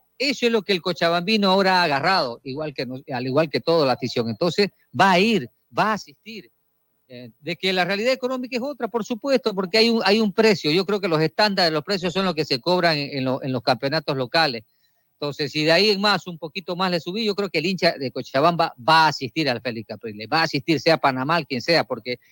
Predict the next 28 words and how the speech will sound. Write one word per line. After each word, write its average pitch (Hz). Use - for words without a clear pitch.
está 175
imbuido 185
de 165
esa 165
esperanza 160
que 135
tenemos 160
como 135
afición. 127
Así 113
que, 120
más 165
allá, 170
por 143
eso 143
digo, 147
del 131
rival, 151
que 180
sea 151
Panamá 139
o 143
Haití, 151
la 135
selección 131
va 151
a 151
ir. 147